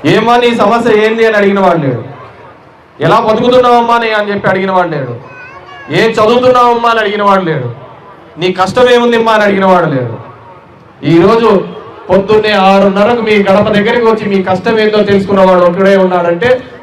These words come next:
వాడు ఒక్క కేతిరెడ్డి గారే చెప్పి చెప్తారు. మన ధర్మవరంలో హాస్పిటల్స్ కట్టించి, ఫ్లైఓవర్ కట్టించి,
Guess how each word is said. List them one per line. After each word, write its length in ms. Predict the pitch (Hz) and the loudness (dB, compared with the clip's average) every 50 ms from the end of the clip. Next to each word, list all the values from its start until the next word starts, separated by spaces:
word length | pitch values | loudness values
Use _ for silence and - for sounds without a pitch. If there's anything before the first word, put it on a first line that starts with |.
| - - | -8 -2
వాడు 200 | 151 160 165 160 | 0 0 2 2
ఒక్క 200 | 160 156 160 156 | 0 0 0 -2
కేతిరెడ్డి 500 | 147 151 175 180 190 196 196 196 190 185 | -2 0 0 2 2 2 2 2 2 2
గారే 160 | 180 170 170 | 2 2 2
చెప్పి 140 | 165 160 151 | 0 0 -2
చెప్తారు. 600 | 143 139 - 135 131 117 - - 107 107 - - - - - - - - - - - - - - - - - - - - - - - - - - - - - - - - - - - - - - - - - - - - - - - - - - - - - - - - - - - - - - - - - - - - - - | -4 -4 -4 -6 -6 -6 -6 -8 -8 -8 -8 -8 -8 -8 -8 -10 -10 -8 -8 -8 -8 -8 -8 -8 -8 -8 -8 -8 -8 -8 -8 -8 -10 -10 -10 -10 -8 -8 -8 -8 -10 -12 -12 -12 -12 -12 -12 -12 -12 -12 -12 -12 -14 -18 -20 -20 -20 -20 -20 -20 -20 -20 -20 -20 -20 -20 -20 -20 -20 -20 -20 -20 -20 -20 -20 -20 -20 -20 -10 -6
మన 140 | 143 170 185 | -2 0 0
ధర్మవరంలో 800 | 190 196 196 196 202 233 240 233 226 226 220 208 208 208 208 - | 0 2 0 0 2 2 2 2 2 0 0 0 2 2 2 2
హాస్పిటల్స్ 560 | - 196 220 233 - 240 233 233 220 208 - | 2 2 0 0 0 -2 -4 -2 -4 -4 -4
కట్టించి, 420 | 220 208 202 202 196 196 196 190 190 | -4 -4 -4 -4 -4 -4 -4 -4 -2
ఫ్లైఓవర్ 460 | 190 190 208 220 233 233 226 202 208 | -2 0 0 2 2 2 0 0 0
కట్టించి, 500 | 214 208 208 202 196 190 202 196 185 180 | -2 -2 -2 -2 -2 -2 -2 -2 -4 -4